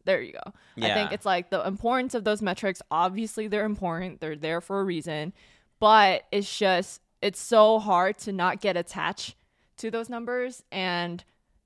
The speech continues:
Speaker 1: you know, um, kind of determine our value as a content creator just because this, the numbers don't really show, um, that whatever results that you want. And then you think that you, you're not a good content creator because you're not getting millions and millions of views.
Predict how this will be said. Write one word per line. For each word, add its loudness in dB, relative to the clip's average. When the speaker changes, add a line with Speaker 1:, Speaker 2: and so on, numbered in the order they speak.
Speaker 1:
you -2
know, -4
um, 0
kind 2
of -4
determine -2
our 0
value 2
as -4
a -16
content -8
creator -8
just -6
because -10
this, -16
the -6
numbers -6
don't -8
really -10
show, 0
um, -4
that 2
whatever 0
results -6
that -4
you -6
want. -2
And -2
then -2
you -6
think -8
that -6
you, -10
you're -4
not -4
a -8
good -4
content -6
creator -8
because -12
you're -10
not -8
getting -6
millions -6
and -8
millions -8
of -10
views. -10